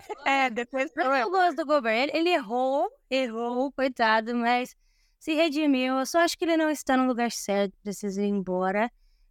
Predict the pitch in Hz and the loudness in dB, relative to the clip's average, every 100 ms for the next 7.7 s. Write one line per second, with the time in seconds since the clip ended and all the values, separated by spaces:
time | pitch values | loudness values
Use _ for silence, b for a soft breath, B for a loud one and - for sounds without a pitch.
0 | - 208 202 202 202 202 202 196 196 196 | -6 -2 0 -2 -2 -2 -2 -2 -2 -2
1 | 196 185 - _ _ _ - 247 202 285 | -4 -6 -10 _ _ _ -2 0 2 -2
2 | - 370 240 196 _ 226 202 190 - - | 0 0 0 -4 _ -12 -10 -12 -14 -20
3 | _ _ _ _ - 494 359 349 339 330 | _ _ _ _ -8 2 2 2 0 0
4 | 370 403 381 - 392 370 359 320 269 285 | 0 0 -2 0 -2 0 -2 0 0 2
5 | 269 285 339 381 359 277 247 233 214 208 | 0 2 -2 2 4 4 2 -2 -2 -2
6 | 196 190 196 - 196 202 220 208 202 202 | -2 -4 -6 -10 -12 -10 -8 0 0 0
7 | 190 190 180 - - 381 139 | -2 -4 -2 2 2 2 -12